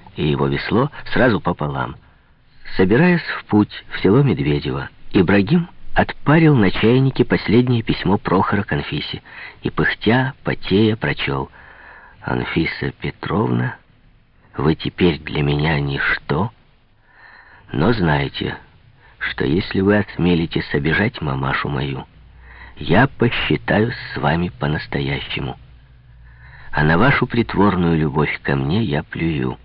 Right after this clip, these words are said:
Вы действительно, должно быть, ведьма. Я имею кое-какие сведения.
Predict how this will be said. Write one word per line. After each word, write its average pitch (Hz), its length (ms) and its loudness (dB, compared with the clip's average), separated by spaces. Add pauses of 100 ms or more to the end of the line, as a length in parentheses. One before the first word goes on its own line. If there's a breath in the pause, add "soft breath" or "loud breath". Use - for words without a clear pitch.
(1080 soft breath)
Вы 73 160 0
действительно, 120 840 0
должно 78 480 -2
быть, - 260 -6
ведьма. 67 540 -4 (840 soft breath)
Я - 220 2
имею 127 560 4
кое-какие 101 760 2 (100)
сведения. 73 720 0